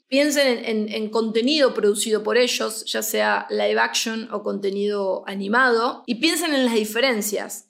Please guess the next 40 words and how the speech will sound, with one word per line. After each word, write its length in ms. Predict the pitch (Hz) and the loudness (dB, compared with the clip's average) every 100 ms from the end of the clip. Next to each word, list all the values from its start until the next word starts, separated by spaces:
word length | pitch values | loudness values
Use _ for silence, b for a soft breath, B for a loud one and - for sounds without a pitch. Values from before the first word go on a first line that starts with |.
| b b | b b
Hay 200 | - 285 | 0 2
diferencias 560 | 294 262 302 294 311 302 | 2 0 -2 2 2 2
a 140 | - 233 | 0 0
nivel 720 | 220 226 233 208 196 - _ | 2 2 2 0 -2 -8 _
estilos, 840 | 208 - _ 277 294 269 294 - | -14 -14 _ 2 4 4 4 0
estilos 340 | 226 - 254 247 | -8 0 2 4
de 60 | |
animación, 840 | 214 208 190 - 254 262 254 294 - - | 2 -2 -4 -2 2 4 2 -2 -8 0
hay 140 | 233 | 0
diferencia 480 | 240 226 233 240 226 | 2 -2 -2 -2 -2
en 60 | |
los 200 | 202 - | -2 -6
temas, 680 | - 294 269 254 294 - - _ | 0 2 4 2 0 -6 -12 _
hay 140 | 240 277 | 2 2
diferencia 420 | 254 240 269 285 | 2 0 0 0
en 120 | 240 | 2
los 220 | 269 302 | 2 0
formatos. 1080 | - 226 214 214 247 247 - - - - - - | -2 -2 -2 0 2 2 -2 -6 -6 -12 -14 -2
Van 220 | 233 294 | 2 2
a 60 | |
darse 280 | 285 277 277 | 2 0 -4
cuenta, 640 | 285 311 240 254 269 - - | 0 0 2 2 2 -2 -12
si 380 | - - 214 214 | -12 -8 -2 0
hacen 320 | 214 214 214 | 0 0 -2
una 540 | 214 214 214 202 196 208 | 0 -2 -2 -2 -4 -4
rápida 480 | 226 226 220 226 208 | -4 -2 0 0 0
revisión 500 | 208 202 - 220 220 | 0 -2 -4 -2 -2
mental, 760 | 208 202 202 262 240 269 - _ | -2 -2 0 2 2 -2 -6 _
que 160 | 226 233 | 4 6
lo 160 | 240 | 6
que 80 | 233 | 4
le 80 | 254 | 2
encaja 360 | 262 294 311 302 | 2 -2 2 2
a 40 | |
uno 520 | 339 330 285 294 302 | 4 2 2 0 0
puede 200 | 269 285 | 0 0
no 360 | 269 294 359 - | 2 2 2 0
encajarle 600 | 240 233 220 240 233 240 | -2 -2 -2 -2 0 2
al 160 | 220 240 | 2 2
otro. 340 | 220 - - | 0 -2 -12